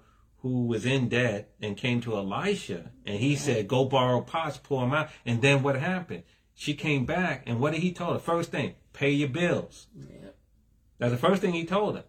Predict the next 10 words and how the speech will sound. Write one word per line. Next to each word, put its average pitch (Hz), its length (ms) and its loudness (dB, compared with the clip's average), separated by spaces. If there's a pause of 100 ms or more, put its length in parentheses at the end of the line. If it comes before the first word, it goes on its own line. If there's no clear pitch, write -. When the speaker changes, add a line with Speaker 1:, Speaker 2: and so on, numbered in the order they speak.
Speaker 1:
"Pay 165 200 -4
your 208 120 4
bills, 120 400 0 (500)
and 110 140 -6
then 110 160 -2
live 104 140 0
off 95 240 -6
the - 80 -10
rest." 139 420 -10 (340)
Now, 92 340 -6